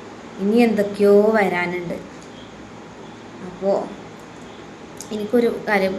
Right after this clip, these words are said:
പറയാനുണ്ട് മക്കളെ. എന്താ വെച്ചാൽ നമ്മൾ ഉള്ള കാലം നല്ലതുപോലെ എല്ലാവരോടും നല്ലതിൽ പെരുമാറുക,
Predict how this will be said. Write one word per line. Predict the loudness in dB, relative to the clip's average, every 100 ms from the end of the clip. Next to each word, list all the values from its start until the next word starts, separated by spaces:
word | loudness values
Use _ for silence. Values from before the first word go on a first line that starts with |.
| -2
പറയാനുണ്ട് | -2 -2 -4 -6
മക്കളെ. | -6 -4 -4 -6 -12 -16 -18 -8 -4
എന്താ | 0
വെച്ചാൽ | 0 0 -2 0 0 0 -4 -10 -14 -12 -6
നമ്മൾ | 0 4 6 6 2 -4 2
ഉള്ള | 6 6 6
കാലം | 4 4 4 2
നല്ലതുപോലെ | 0 2 2 0 0 0 2 0 -2 -12 -16 -16 -2
എല്ലാവരോടും | 2 4 4 2 2 2
നല്ലതിൽ | 2 2 2 2 -2 -2
പെരുമാറുക, | -2 0 -2 -4 -4